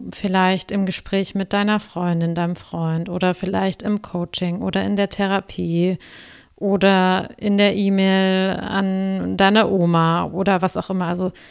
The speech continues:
es gibt einen Ort und eine Zeit für diese Dinge und dann ist irgendwann auch wieder gut.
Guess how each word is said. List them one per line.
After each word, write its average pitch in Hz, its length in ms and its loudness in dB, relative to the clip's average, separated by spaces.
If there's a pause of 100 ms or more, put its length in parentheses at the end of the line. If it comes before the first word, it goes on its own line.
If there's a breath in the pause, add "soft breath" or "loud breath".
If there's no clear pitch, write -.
(220 loud breath)
es - 120 -10
gibt - 180 -6
einen 202 80 -4
Ort 202 200 0
und 196 80 -6
eine 185 120 -4
Zeit 202 260 0
für 208 120 -4
diese 190 240 -4
Dinge 196 280 -2
und 185 140 -2
dann 185 120 0
ist 185 140 -4
irgendwann 185 360 0
auch - 180 -8
wieder 185 220 0
gut. 214 440 0